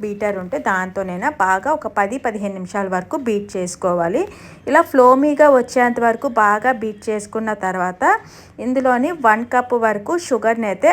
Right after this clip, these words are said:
యాడ్ చేసుకోవాలి. షుగర్ పౌడర్ని యాడ్ చేసుకుంటే కనుక మీకు తొందరగా మెల్ట్ అయిపోతుందండి షుగర్. అదే షుగర్ వేసుకుంటే మాత్రం కొంచెం ఎక్కువసేపు బీట్ చేయాలన్నమాట కరిగేంత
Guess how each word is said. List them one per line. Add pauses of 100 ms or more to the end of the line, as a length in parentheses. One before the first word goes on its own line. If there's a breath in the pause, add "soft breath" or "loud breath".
(140)
యాడ్
చేసుకోవాలి. (460 loud breath)
షుగర్
పౌడర్ని
యాడ్
చేసుకుంటే (100)
కనుక (200)
మీకు (120)
తొందరగా (220)
మెల్ట్
అయిపోతుందండి
షుగర్. (260)
అదే (100)
షుగర్ (100)
వేసుకుంటే (160)
మాత్రం (140)
కొంచెం (100)
ఎక్కువసేపు (240)
బీట్
చేయాలన్నమాట (300)
కరిగేంత